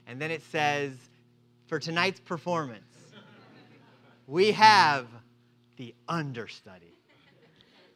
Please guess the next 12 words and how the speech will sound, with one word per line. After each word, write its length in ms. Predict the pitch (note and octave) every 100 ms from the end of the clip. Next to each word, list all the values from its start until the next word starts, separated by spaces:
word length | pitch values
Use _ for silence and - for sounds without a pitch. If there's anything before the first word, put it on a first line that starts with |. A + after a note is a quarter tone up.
| -
And 160 | B2 -
everybody 500 | F#3 F#3 E3+ D#3+ C#3
goes, 600 | D3+ C#3+ C3 B2 G#2+ - - _ _ _ _ _ _ -
"All 80 | C#3
right." 1000 | A#2 F#2+ F#2 - - - _ A#3+ A#3+ A#3+ - - - - - - - - -
That's 240 | B3 C4+
how 100 | D4
you 180 | C#4+ C4
feel 440 | - - C4 B3
about 260 | A3+ G3+ G3+ -
Othniel, 680 | A3 G#3 - D3+ C#3+ G#2+ F#2+ _ _
right? 360 | D#3+ F#3 G3